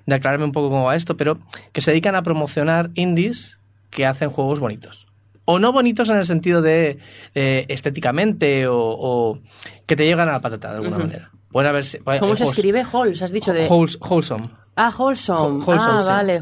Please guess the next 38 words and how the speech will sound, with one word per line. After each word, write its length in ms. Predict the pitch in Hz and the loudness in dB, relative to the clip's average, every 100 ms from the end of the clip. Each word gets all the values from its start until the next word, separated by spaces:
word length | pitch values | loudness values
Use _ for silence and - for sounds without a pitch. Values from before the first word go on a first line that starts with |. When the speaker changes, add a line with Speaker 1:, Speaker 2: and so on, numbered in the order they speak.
| 170 | -2
Speaker 2:
Wholesome. 480 | 185 - 147 139 143 | -6 -4 -4 -4 0
Speaker 1:
Wholesome 300 | 156 165 151 | 0 2 2
Games, 480 | 175 208 240 - - | 2 2 -2 -6 -6
¿vale? 380 | 127 143 226 - - - | -2 0 0 -4 -18 -2
Eh, 460 | 151 143 139 135 135 | 0 2 2 0 -2
pues 160 | 135 | -4
Speaker 2:
Sí, 200 | - 190 170 | -2 -2 0
sí, 60 | |
Speaker 1:
hay 80 | 165 | 0
Speaker 2:
me 60 | 170 | 2
Speaker 1:
juegos, 160 | 180 | 0
Speaker 2:
suena. 160 | 160 151 | 0 0
Speaker 1:
algún 160 | 170 | 0
juego 200 | 170 170 | 0 0
que 60 | 151 | 0
otro 120 | 151 | 0
mustio, 540 | 156 233 - 185 233 - - - - - | 0 0 0 0 0 -6 -16 -18 -20 -6
pero 140 | - 147 | 0 2
la 40 | |
idea 160 | 151 165 | 4 4
de 100 | 175 | 2
no 120 | 180 | 2
mustio 540 | 165 170 170 165 160 156 | 4 2 0 0 2 2
en 140 | 143 | 0
plan 160 | 147 147 | 0 0
muy 160 | 139 | -2
tétrico, 580 | 135 185 165 170 175 165 | -2 -2 -2 0 0 0
muy 140 | 156 | -2
tal, 240 | 147 165 180 | -2 -4 -2
sino 180 | 156 139 | -4 -2
que 180 | 131 - - - | -4 -6 -16 -6
te 80 | |
hacen 220 | 131 147 131 | -2 -2 -2
pensar, 480 | 104 101 101 - | -6 -6 -8 -8
¿no? 200 | 156 190 | -4 0
Y, 120 | 160 165 | 0 0
Speaker 2:
Ujú. 120 | 175 | -2
Speaker 1:
y, 300 | 123 113 | -2 -2